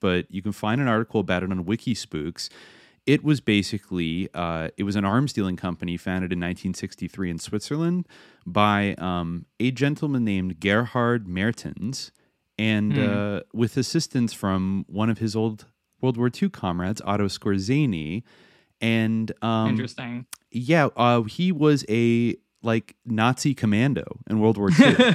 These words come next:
Speaker 2: <laughs>
Speaker 1: uh, Gerhard
Speaker 2: Ah,
Speaker 1: Mertens.
Speaker 2: interesting.
Speaker 1: And, uh,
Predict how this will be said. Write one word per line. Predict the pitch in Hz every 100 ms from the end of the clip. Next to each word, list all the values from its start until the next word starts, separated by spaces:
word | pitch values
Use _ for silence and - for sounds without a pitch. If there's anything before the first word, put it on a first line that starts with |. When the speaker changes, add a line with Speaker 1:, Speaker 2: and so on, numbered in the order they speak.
| -
Speaker 2:
<laughs> | - -
Speaker 1:
uh, | 107 104
Gerhard | 113 107 -
Speaker 2:
Ah, | - 101
Speaker 1:
Mertens. | 190 175
Speaker 2:
interesting. | 160 - 131 123 123 127 - -
Speaker 1:
And, | 127 127 120 113 - -
uh, | 113 113 107